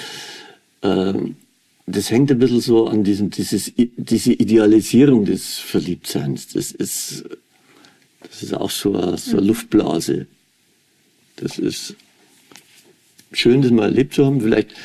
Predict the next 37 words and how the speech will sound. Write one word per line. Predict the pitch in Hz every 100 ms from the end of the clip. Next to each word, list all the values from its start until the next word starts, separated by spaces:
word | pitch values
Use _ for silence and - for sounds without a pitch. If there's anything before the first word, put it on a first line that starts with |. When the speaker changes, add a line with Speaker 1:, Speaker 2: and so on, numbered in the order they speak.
| -
Speaker 1:
schön | - - 127 143
hin | 113 127
und | 117
wieder | 107 135
mal | 120 107 104 104
so | - 110 107
ein | 107 104 101 110 82
Highlight, | 90 120 113 110 - -
äh, |
auch | - - - 92 -
wenn's | 117 110
nur | 113
ein |
kurzer | - 120 117
Moment | 113 107 135 -
ist, | 151 147 - - - -
Speaker 2:
Mhm. | 240 247
Speaker 1:
das | 117 110
erlebt | 110 110 127
zu | - 131
haben. | 131 131
Und | 107 98
das | - -
ist, | - 104 - - -
äh, | - 101 90
das | - -
ist | -
ja | 117
durchaus | 101 104 101 -
so, | 104
dass | 95 -
man | 95
das | 95 98
erleben | - - - 101
kann. | - - 95 - - - - - _ _ _
Aber, | 92 92 98 - 67
äh, | -